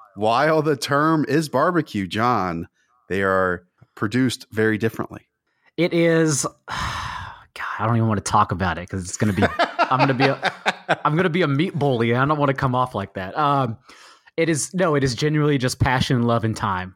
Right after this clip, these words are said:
Speaker 2: Like, that's what makes good barbecue. I've lived in, I lived in, uh, Melbourne, Australia for a couple years, and their definition of barbecue is the same as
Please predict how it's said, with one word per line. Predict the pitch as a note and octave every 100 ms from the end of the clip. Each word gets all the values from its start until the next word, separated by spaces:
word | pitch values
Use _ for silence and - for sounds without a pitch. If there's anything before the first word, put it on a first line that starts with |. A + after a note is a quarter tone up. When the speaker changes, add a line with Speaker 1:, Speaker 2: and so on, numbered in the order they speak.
| -
Speaker 2:
Like, | A#2+
that's | C3+ B2 - -
what | A#2+
makes | A2+ A2
good | - G2
barbecue. | G2+ F#2+ F#2+ - F2 F2+ - - _ _ B2+
I've | C#3+
lived | D3+ G3 C#3+
in, | D3 C3+ C3
I | D3
lived | F3+ C#3+
in, | D3
uh, | C#3 B2 A#2
Melbourne, | A#2 C3+ B2+
Australia | A2+ - B2+ A#2
for | A2+
a | G#2
couple | G#2+ A2
years, | G2+ F#2 - - - -
and | C3+ B2+ B2 A#2 A2 - _
their | A#2+ A2 E3+ G3+
definition | F3 F#3 D3 D3 - B2
of | G2
barbecue | A#2 C#3+ C#3+ - A#2 A2
is | A2+
the | C3
same | - C#3 B2+ C3 -
as | B2 A#2 A2+ A2+ -